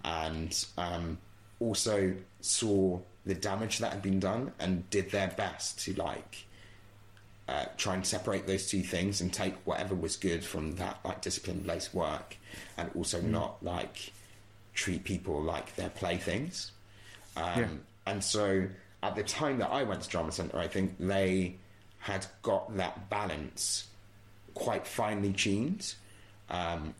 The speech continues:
Speaker 1: and so, like, people like John Pesquitzer, uh, totally understood how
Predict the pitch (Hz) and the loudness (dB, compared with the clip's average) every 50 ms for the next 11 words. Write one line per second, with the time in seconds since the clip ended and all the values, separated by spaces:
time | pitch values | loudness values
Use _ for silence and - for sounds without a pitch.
0 | - - 90 92 87 - - 107 101 95 92 92 90 87 92 - - - - - | -6 -2 -2 0 0 2 2 4 4 4 4 4 2 0 -2 -6 -12 -20 -20 -20
1 | - - - - - - 85 87 - - 147 135 - 101 92 80 - - 107 95 | -20 -20 -20 -18 -8 -4 -2 -2 0 2 0 2 2 2 0 2 2 2 2 2
2 | 95 95 - - - 104 - - - - - 55 50 50 - - - - - - | 2 2 0 -2 2 0 0 0 0 -2 -2 -2 -2 -2 -4 -6 -8 -12 -20 -20
3 | - - - - - - - - - - - - - 80 80 80 78 76 71 65 | -20 -20 -20 -20 -20 -20 -20 -20 -20 -16 -8 -4 -2 0 0 0 0 0 -2 -2
4 | - - - - - - - - - - - - 131 123 113 120 117 113 104 101 | -4 -8 -12 -16 -18 -18 -18 -10 -2 0 0 2 2 2 2 4 2 4 4 2
5 | 101 98 - - - 101 104 104 98 92 - - - - - - - - - - | 2 2 2 2 4 6 6 6 6 6 2 -2 -4 -6 -12 -18 -20 -20 -18 -10
6 | - - 107 104 104 101 95 | -6 -4 0 2 2 2 0